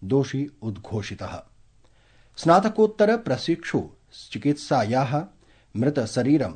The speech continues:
गतवर्षस्य अगस्तमासस्य नव दिनाङ्के आर्जी कर चिकित्सा महाविद्यालयस्य सम्मेलनकक्षे प्राप्तमासीत्।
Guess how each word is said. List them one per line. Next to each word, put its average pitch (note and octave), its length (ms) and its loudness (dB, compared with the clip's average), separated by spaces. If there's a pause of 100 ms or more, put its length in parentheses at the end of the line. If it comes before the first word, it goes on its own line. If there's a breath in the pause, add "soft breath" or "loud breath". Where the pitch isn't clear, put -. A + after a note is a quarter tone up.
(160)
गतवर्षस्य A2 1040 -2
अगस्तमासस्य B2 920 -4
नव B2 400 -2
दिनाङ्के A#2 640 -4 (400 soft breath)
आर्जी D#3 420 2
कर F3+ 240 0
चिकित्सा C#3 560 -2
महाविद्यालयस्य G#2+ 1120 -4
सम्मेलनकक्षे A2 1040 -6 (120)
प्राप्तमासीत्। F#2+ 840 -8